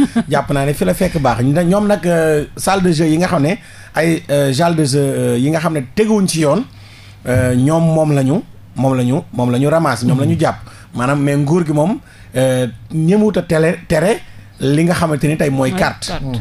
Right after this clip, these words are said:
Speaker 2: Ndax, euh, carte nag lu mu bon bon, nguur gi daganal na loo xamante ni tey moo gën a bon ci diine.
Speaker 3: Mhm.
Speaker 2: Ndax nguur gaa ngi ne jox ay jigéen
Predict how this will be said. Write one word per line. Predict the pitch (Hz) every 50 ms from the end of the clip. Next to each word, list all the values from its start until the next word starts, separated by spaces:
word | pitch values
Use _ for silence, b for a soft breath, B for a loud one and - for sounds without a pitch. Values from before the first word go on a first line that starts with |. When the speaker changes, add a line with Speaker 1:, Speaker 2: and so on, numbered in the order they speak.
| 95 98 117 160 -
Speaker 2:
Ndax, | - 131 131 104 - 143
euh, | 156 147 143 135 131 -
carte | - 180 180 165 - 143
nag | 139 160 170 - - 165
lu | 135 139 160
mu | 175 175 170 165 165 160 160 151
bon | 143 156 147 139
bon, | 123 139 151 208 - B B B B B B 147
nguur | 139 135 139 165 175 151
gi | 139 139
daganal | 135 165 165 165 156 151 143 139 135
na | 131 151 214 - B B B B B -
loo | 135 143
xamante | 139 156 147 139 120 139
ni | 135 135 127
tey | 135 143 143
moo | 139 143 143
gën | 131 131 127
a |
bon | 120 117 127 131
ci | 127 165
diine. | 151 175 196 175 131 104 - B B B B
Speaker 3:
Mhm. | 120 120
Speaker 2:
Ndax | 127 139 143
nguur | 151 147 160 156
gaa | 147 156 147
ngi | 143 139
ne | 143 147 139
jox | 147 151 - -
ay | 143 139
jigéen | 127 120 123 127 131 147 160 208